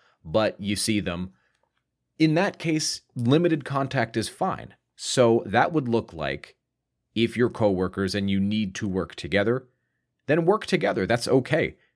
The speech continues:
That is not going to impact the idea, the point of no contact, which is giving them an opportunity to miss you. Because what you're pulling away from, what you're withholding non-maliciously is romantic attention.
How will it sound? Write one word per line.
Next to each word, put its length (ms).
That 340
is 160
not 220
going 220
to 200
impact 720
the 220
idea, 560
the 100
point 480
of 140
no 140
contact, 600
which 260
is 160
giving 300
them 120
an 100
opportunity 560
to 120
miss 280
you. 180
Because 340
what 240
you're 280
pulling 360
away 320
from, 320
what 240
you're 80
withholding 920
non-maliciously 1400
is 500
romantic 640
attention. 640